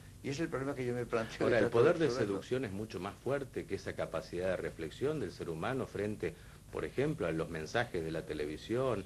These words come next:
Speaker 2: a los mensajes del mundo moderno,
Speaker 1: Sí,
Speaker 2: a los
Speaker 1: porque
Speaker 2: mensajes del progreso.
Speaker 1: además no deja tiempo en general, ¿no?
Speaker 2: Ujú.
Speaker 1: Es decir, a la gente la, la bombardean con informaciones, con mensajes. Eh, el hombre en general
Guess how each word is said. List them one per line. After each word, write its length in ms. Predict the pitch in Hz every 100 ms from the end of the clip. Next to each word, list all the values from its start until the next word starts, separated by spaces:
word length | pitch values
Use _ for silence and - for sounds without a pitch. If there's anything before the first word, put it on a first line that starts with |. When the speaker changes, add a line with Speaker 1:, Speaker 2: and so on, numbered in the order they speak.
| - -
Speaker 2:
a 60 | -
los 140 | 101
mensajes 480 | 95 98 139 131 120
del 140 | 92 90
mundo 320 | 113 110 92
moderno, 480 | 85 95 147 135 107
Speaker 1:
Sí, 20 |
Speaker 2:
a 20 |
los 100 | 92
Speaker 1:
porque 100 | 98
Speaker 2:
mensajes 340 | 104 139 123 104
del 140 | 95
progreso. 460 | 90 95 160 165 220
Speaker 1:
además 160 | -
no 180 | 165 220
deja 240 | 214 -
tiempo 480 | 160 160 165 113 92
en 80 | 95
general, 580 | 95 92 92 107 95 85
¿no? 120 | 98 123 - - -
Speaker 2:
Ujú. 300 | 110 95 92 82
Speaker 1:
Es 160 | -
decir, 180 | 120 143
a 60 | 131
la 60 |
gente 300 | 131 160 165
la, 140 | 139 113
la 320 | 113 120 117 110
bombardean 720 | 117 131 135 151 165 107 95 -
con 180 | 107 110
informaciones, 640 | 110 104 107 113 92 80
con 500 | - 87 90 80 71
mensajes. 520 | 101 98 117 90 90 - - - - - - - -
Eh, 160 | - 95
el 80 | 123
hombre 240 | 160 170 165
en 60 |
general 420 | 135 127 127 147